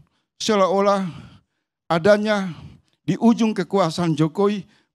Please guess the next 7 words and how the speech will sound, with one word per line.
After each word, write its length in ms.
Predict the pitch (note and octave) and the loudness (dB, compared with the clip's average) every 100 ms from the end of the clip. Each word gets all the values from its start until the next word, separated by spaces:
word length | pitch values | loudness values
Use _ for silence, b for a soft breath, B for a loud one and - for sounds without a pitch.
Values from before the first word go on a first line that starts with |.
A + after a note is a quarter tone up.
| - | -6
perbedaan 480 | F#3 F3 F3+ E3+ | -2 0 2 0
signifikan 720 | D#3+ F3 D#3+ D3 F3+ F3+ D#3+ D3+ | -2 -6 -4 -2 -2 -2 -2 -2
dengan 240 | C3+ C3 | -2 -4
Ibu 240 | B2+ C#3 | -6 -6
Megawati. 560 | C3+ B2 G#2 G#2+ A#2 - | -4 -4 -4 -4 -6 -8
Tidak 240 | - C4+ | -2 2
ada. 400 | D#4 D4 C4+ B2+ | 4 4 4 0